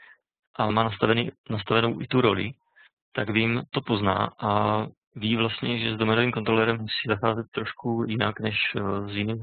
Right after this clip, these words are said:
serverem. A to z toho důvodu, že doménový kontroler po vlastně obnově, pravděpodobně vám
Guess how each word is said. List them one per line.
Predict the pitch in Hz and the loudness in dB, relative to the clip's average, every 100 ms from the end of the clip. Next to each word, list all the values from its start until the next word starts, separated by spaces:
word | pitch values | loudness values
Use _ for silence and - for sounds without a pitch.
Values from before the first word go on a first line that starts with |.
| - | -2
serverem. | 104 98 101 104 | 0 2 0 -2
A | - 113 104 | -6 -10 0
to | 110 113 117 _ _ _ _ - | 2 2 -2 _ _ _ _ -2
z | |
toho | 110 | 2
důvodu, | 104 110 113 | 2 2 0
že | 110 | 0
doménový | 104 104 107 | 0 0 0
kontroler | 107 104 110 110 107 | -2 0 2 2 0
po | 117 107 - _ _ _ - | 2 2 0 _ _ _ -14
vlastně | 107 - 117 | -8 -4 0
obnově, | 110 110 110 117 135 - - - - - - _ - | 4 4 4 2 -4 -16 -18 -18 -18 -20 -20 _ 0
pravděpodobně | 131 117 127 135 127 127 127 | 2 2 2 2 4 4 4
vám | 127 127 123 | 2 0 -4